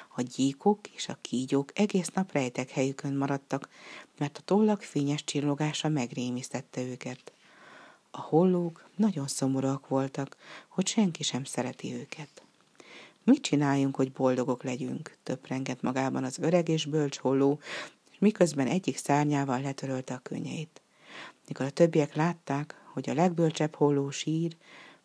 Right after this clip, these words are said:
ők is könnyekre fakadtak. Oly sokan voltak, hogy könnyeik vízeséseket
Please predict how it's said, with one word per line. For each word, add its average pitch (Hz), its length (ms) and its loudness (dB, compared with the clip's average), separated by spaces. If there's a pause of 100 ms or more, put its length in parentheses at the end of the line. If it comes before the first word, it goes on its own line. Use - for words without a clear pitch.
(140)
ők 131 280 0
is 131 140 -2
könnyekre 127 460 -8
fakadtak. - 720 -10 (760)
Oly 240 200 8
sokan 180 420 2
voltak, 190 640 2 (380)
hogy - 220 -6
könnyeik 175 520 6
vízeséseket 151 1080 0